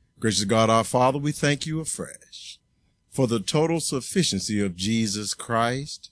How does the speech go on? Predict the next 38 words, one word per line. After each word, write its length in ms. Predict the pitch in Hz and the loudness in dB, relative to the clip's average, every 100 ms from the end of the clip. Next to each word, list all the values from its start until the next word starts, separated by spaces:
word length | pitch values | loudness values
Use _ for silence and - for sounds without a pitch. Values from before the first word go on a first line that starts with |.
| _ _ _ _ _ _ | _ _ _ _ _ _
for 120 | 139 | 0
the 60 | 123 | 4
perfect 460 | 160 160 147 110 | 4 4 2 0
teaching 360 | 196 185 - 117 | 2 2 2 4
ministry 380 | 117 110 - 113 | 2 2 0 -2
of 80 | |
your 160 | 98 107 | 0 -2
blessed 360 | 92 113 107 101 | 0 -2 -2 -4
Holy 320 | 107 107 95 | -4 -4 -2
Spirit, 600 | - - 165 147 95 87 | -4 -2 0 0 0 -4
and 460 | 104 127 127 113 - _ _ _ - | -4 -4 -2 -6 -8 _ _ _ -10
for 240 | - 131 | 0 2
his 320 | 120 135 151 123 | 2 2 0 0
ability 840 | 123 107 104 180 143 98 - 107 | -6 -6 -2 0 2 0 -2 -2
to 140 | 104 104 | -2 -6
explain 960 | 131 113 98 - - 127 143 104 90 | -6 -8 -6 -6 -4 -4 -2 -2 -4
your 180 | 95 101 | -6 -8
word. 440 | 107 113 117 - _ _ _ _ _ _ _ _ _ _ _ | -6 -4 -4 -8 _ _ _ _ _ _ _ _ _ _ _
So, 120 | - | 4
Lord, 200 | 180 160 | 6 8
give 160 | 156 226 | 6 4
us 160 | 175 - | 4 2
the 120 | 127 | 0
words 360 | 131 156 143 | 2 2 2
to 160 | - 123 | -2 -4
say, 280 | - 175 143 | -2 0 0
and 120 | 113 | 2
let 120 | 127 | 0
us 180 | 120 104 | 0 0
say 320 | - 185 180 | -2 2 2
them 360 | 143 104 110 104 | 2 0 0 0
with 280 | 104 104 98 | 0 -2 -4
liberty, 600 | 101 120 113 120 135 131 | -4 -2 -4 -2 0 2
with 320 | 117 107 - | 0 -2 -4
clarity, 720 | - 180 185 120 98 117 113 | -2 2 2 0 -2 -2 0
and 160 | 107 107 | 0 0
with 240 | 110 92 | -2 -2
boldness, 920 | 92 165 180 110 80 80 165 - - | 0 2 2 0 -6 -14 -14 -12 -12